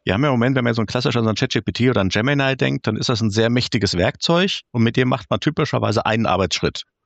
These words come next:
Ein Agentic Workflow ist eigentlich so ein Layer oben drüber, der ganze Prozessschritte, Prozessketten,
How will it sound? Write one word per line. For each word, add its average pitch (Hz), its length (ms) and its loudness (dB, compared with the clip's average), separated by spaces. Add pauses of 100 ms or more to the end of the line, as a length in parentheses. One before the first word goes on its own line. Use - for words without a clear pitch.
(200)
Ein 107 100 2
Agentic 110 480 -2
Workflow 147 320 -2
ist 131 100 -2
eigentlich 123 220 -2
so 110 60 0
ein - 140 -2
Layer 120 400 -2
oben 110 200 -2
drüber, 104 480 0 (100)
der 104 160 0
ganze 123 600 0 (560)
Prozessschritte, - 1000 -2
Prozessketten, 175 1080 -2